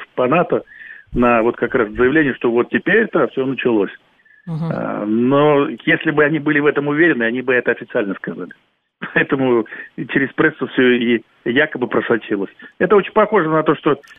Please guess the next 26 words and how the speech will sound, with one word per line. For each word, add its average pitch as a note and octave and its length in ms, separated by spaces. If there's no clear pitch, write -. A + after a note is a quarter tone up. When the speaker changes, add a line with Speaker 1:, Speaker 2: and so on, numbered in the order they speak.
Speaker 1:
недавно D3 400
сделал C3+ 360
Бильд, G3+ 300
Speaker 2:
Мгм. C3+ 100
Speaker 1:
а, A#2 420
показав, C#3 500
э, A#2+ 320
секретный C3 480
доклад C3+ 500
немецких D3 480
военных. G#2+ 440
Тоже A2 300
как-то A#2 280
он A2 120
просочился A#2+ 640
в G#2+ 60
Бильд, F#3+ 280
где B2+ 360
в A#2 200
немецкие C#3 400
военные D#3 300
в - 40
пух - 180
и C#3 60
прах C#3+ 300
разгромили, B2+ 760